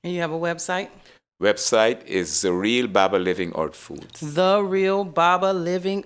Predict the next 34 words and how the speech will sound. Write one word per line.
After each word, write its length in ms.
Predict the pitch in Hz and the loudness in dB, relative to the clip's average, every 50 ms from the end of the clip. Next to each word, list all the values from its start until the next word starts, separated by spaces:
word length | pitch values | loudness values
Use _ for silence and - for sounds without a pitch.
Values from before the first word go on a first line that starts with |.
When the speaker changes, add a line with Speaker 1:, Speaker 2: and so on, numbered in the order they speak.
| - | -4
Speaker 1:
earth 360 | - 160 160 170 185 180 - - - | -4 -2 0 -2 -2 -4 -10 -20 -16
foods 460 | - 160 156 156 160 170 170 170 151 | -10 -8 -6 -4 -6 -6 -8 -8 -6
dot 400 | 135 143 139 143 151 - - - | -4 -2 0 0 -2 -4 -8 -10
com. 760 | - - 135 147 170 170 160 156 139 123 - - - - - - - - | -8 -4 -2 0 0 2 0 0 -2 -4 -6 -10 -14 -16 -18 -20 -18 -14
Speaker 2:
Real, 580 | 65 71 78 95 113 123 120 110 104 85 67 67 | -10 -6 -4 0 2 2 2 2 0 -2 -4 -4
for 200 | - - - 98 | -8 -6 -6 -4
real. 380 | 80 80 92 107 95 78 - - | -4 -2 -4 -4 -4 -4 -6 -8
Speaker 1:
And 140 | 180 170 - | -8 -8 -8
for 280 | - 165 165 160 156 151 | -6 -6 -4 -4 -4 -4
real. 560 | 143 156 185 214 233 226 220 208 190 175 180 | -4 -2 0 2 2 2 2 4 4 2 2
You 160 | 190 214 226 240 | 2 2 2 2
heard 260 | 247 240 240 233 214 | 4 4 4 4 2
it 40 | 214 | 2
Speaker 2:
Yes. 80 | 202 185 | 0 0
Speaker 1:
right 320 | 208 220 220 233 240 269 | 0 2 2 2 0 -4
here 460 | - - - 226 220 202 180 170 - - | -8 -12 -10 -8 -6 -4 -4 -4 -6 -6
on 180 | - 151 151 156 | -10 -12 -12 -12
Health, 460 | 151 - 190 196 196 208 220 214 - - - _ _ _ _ _ | -10 -6 -2 -2 -2 -2 -2 -6 -12 -20 -20 _ _ _ _ _
Healing, 420 | - - 185 196 190 196 202 208 202 - - | -6 -2 -2 0 0 0 0 -2 -4 -6 -4
and 280 | 170 185 190 208 202 - _ | -2 0 0 0 -4 -8 _
Hip 300 | - - 165 127 - - | -6 -4 -4 -4 -4 -6
Hop. 400 | - - - 127 107 95 - - _ _ _ - - - - - - _ | -16 -12 -6 -6 -6 -6 -6 -12 _ _ _ -20 -20 -20 -20 -20 -14 _
Thank 220 | - 185 185 - - | -4 -4 -4 -2 -4
you 60 | 185 | -2
so 340 | - - - - 208 214 214 | 0 2 4 4 4 4 4
much 200 | 220 214 214 202 - | 4 2 0 0 -4
for 120 | - 196 | -6 -8
joining 400 | 180 185 196 196 196 196 196 196 | -6 -4 -4 -4 -4 -4 -4 -4
us, 140 | 190 185 175 | -4 -4 -4
Baba 280 | 160 190 185 180 180 | -2 -2 -2 -2 -4
Pearson. 1000 | 175 - - 196 190 185 180 180 - - 185 180 180 180 180 175 175 180 180 - - - - _ _ _ _ _ _ _ _ _ _ _ _ _ _ _ _ _ _ _ _ _ - - | -8 -10 -8 -6 -6 -6 -6 -6 -6 -6 -6 -6 -6 -6 -6 -6 -6 -8 -10 -12 -16 -20 -20 _ _ _ _ _ _ _ _ _ _ _ _ _ _ _ _ _ _ _ _ _ -12 -8
So, 320 | - - - 214 214 226 | -6 -2 0 2 2 0
so 240 | 220 - 220 208 202 | 0 -2 -4 -4 -2
much 460 | 196 185 185 180 180 - - - | -2 -2 -2 -4 -6 -8 -12 -16